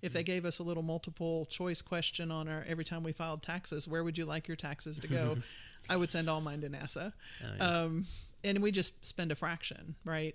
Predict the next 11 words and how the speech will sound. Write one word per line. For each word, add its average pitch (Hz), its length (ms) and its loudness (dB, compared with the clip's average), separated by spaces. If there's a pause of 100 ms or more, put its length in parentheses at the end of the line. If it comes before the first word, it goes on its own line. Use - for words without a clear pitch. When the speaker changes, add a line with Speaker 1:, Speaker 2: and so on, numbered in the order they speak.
Speaker 1:
on, 156 420 -2
on, 165 340 -4
on 160 140 0
their 156 160 2
budget. 151 460 -2 (380)
But 170 320 2 (640)
yeah, 185 180 4
I 190 40 2
think 269 160 0
it's 254 100 4
good. 320 340 0